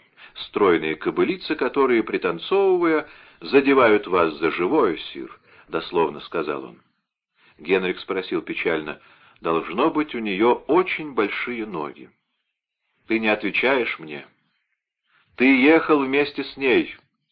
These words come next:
Ты знаешь ее ноги». «Они соответствуют остальному», — извернулся Бельгард. Генрих поспешно покинул его, но всего раз, пройдясь по галерее, подошел снова. «Друг мой,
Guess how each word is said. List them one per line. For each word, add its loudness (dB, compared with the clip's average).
Ты 2
знаешь 2
ее 0
ноги». -8
«Они -6
соответствуют -2
остальному», — -2
извернулся -4
Бельгард. -6
Генрих 0
поспешно -4
покинул -4
его, -4
но 0
всего 2
раз, 4
пройдясь 2
по -6
галерее, -2
подошел -8
снова. -8
«Друг -6
мой, -4